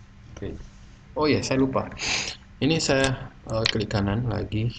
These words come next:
ungroup all object. Ini saya akan duplikat dulu, Ctrl D, lalu saya turunkan di sini. Nah, sekarang saya akan masukkan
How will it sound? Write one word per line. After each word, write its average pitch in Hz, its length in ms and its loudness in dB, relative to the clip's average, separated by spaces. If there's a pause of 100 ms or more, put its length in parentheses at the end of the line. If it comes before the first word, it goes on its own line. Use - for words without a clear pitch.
(540)
ungroup 110 400 2 (240)
all 104 240 0
object. 110 480 -4 (720)
Ini 117 140 0
saya 120 220 0
akan 113 160 2
duplikat 107 400 -4
dulu, 101 240 -2
Ctrl 101 500 -2
D, 104 240 0 (140)
lalu 98 160 -6
saya 101 160 -4
turunkan 110 720 -4 (340)
di - 60 -10
sini. 120 280 -2 (1080)
Nah, 110 80 -4
sekarang 143 400 -4
saya 123 160 -2
akan 123 220 0
masukkan 117 480 0